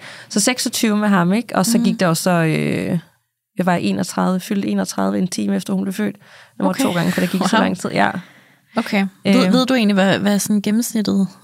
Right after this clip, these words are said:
Speaker 2: øh, for førstegangsforældre for mænd og kvinder er, eller skal jeg lige fortælle dig det?
Speaker 1: Det skal du lige fortælle mig.
Speaker 2: <laughs> Ja, <clears throat> så landsgennemsnittet for kvinder, der bliver mor for første gang, er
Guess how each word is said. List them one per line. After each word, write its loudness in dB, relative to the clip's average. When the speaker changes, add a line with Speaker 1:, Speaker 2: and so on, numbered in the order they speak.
Speaker 2:
øh, 2
for -4
førstegangsforældre -4
for -6
mænd 0
og -6
kvinder -2
er, 0
eller -2
skal -6
jeg 0
lige -2
fortælle -4
dig -4
det? -6
Speaker 1:
Det -2
skal -4
du -2
lige 2
fortælle 2
mig. 4
Speaker 2:
<laughs> -8
Ja, 2
<clears throat> 4
så 2
landsgennemsnittet 2
for -4
kvinder, 0
der 0
bliver 0
mor 4
for -4
første 0
gang, 0
er 2